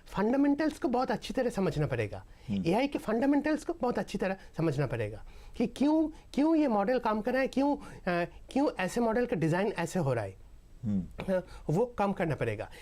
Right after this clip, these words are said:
Speaker 1: लेकिन एआई में जो विशेषता है कि, कि ये सिर्फ थ्योरेटिकल नॉलेज नहीं चलेगा।
Speaker 2: हम्म।
Speaker 1: अ, ये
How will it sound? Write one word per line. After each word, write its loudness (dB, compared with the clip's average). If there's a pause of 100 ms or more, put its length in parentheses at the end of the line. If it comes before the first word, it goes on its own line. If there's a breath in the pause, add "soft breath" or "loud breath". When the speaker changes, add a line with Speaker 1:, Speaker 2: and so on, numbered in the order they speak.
(140 loud breath)
Speaker 1:
लेकिन 0
एआई 4
में 4
जो 0
विशेषता 0
है 0 (260 loud breath)
कि, 4
कि -2
ये 2
सिर्फ -2
थ्योरेटिकल 2
नॉलेज 0
नहीं 2
चलेगा। -4 (320 soft breath)
Speaker 2:
हम्म। -2
Speaker 1:
अ, 0 (260 loud breath)
ये 2